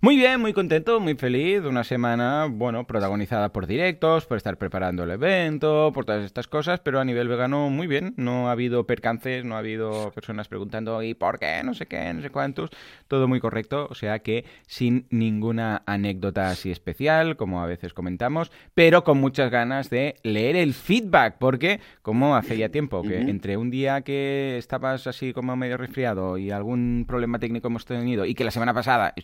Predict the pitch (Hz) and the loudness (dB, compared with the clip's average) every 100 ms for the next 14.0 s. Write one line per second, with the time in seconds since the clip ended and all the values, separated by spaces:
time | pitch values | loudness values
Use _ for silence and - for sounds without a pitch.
0 | - 117 107 - - 123 131 131 135 131 | -6 -4 -4 -8 0 4 4 4 0 0
1 | 143 160 185 - - 143 151 196 - 208 | 0 0 -2 -4 2 4 6 4 0 2
2 | - 185 - - - 127 143 151 139 127 | 4 4 0 -6 0 2 2 2 4 2
3 | 113 117 127 160 214 - 135 127 110 110 | 2 0 0 2 0 2 4 6 4 2
4 | 147 202 147 151 - 120 127 120 107 101 | -2 0 -2 0 4 4 4 2 0 -2
5 | - - - - 123 120 151 151 120 127 | -6 -12 -14 0 2 4 4 2 2 0
6 | 104 92 80 160 233 104 104 135 123 110 | 0 0 -2 -4 0 2 4 6 8 8
7 | 101 135 131 131 107 71 52 - - _ | 6 6 6 6 6 4 -2 -14 -20 _
8 | - 123 120 - _ _ - 110 107 104 | -4 -2 -2 -6 _ _ -2 4 6 4
9 | 101 175 - 117 175 175 92 71 107 104 | 2 0 0 4 6 6 4 0 0 2
10 | 101 98 101 98 92 92 147 175 - 127 | 0 0 -2 -4 -6 -2 2 2 2 0
11 | 156 139 117 117 113 123 151 170 143 147 | 0 0 0 0 2 2 4 4 4 4
12 | 143 139 139 123 139 165 165 175 - - | 4 4 4 4 2 2 2 2 -2 -6
13 | 95 165 156 110 117 117 90 80 76 | -2 2 2 2 0 0 0 0 -2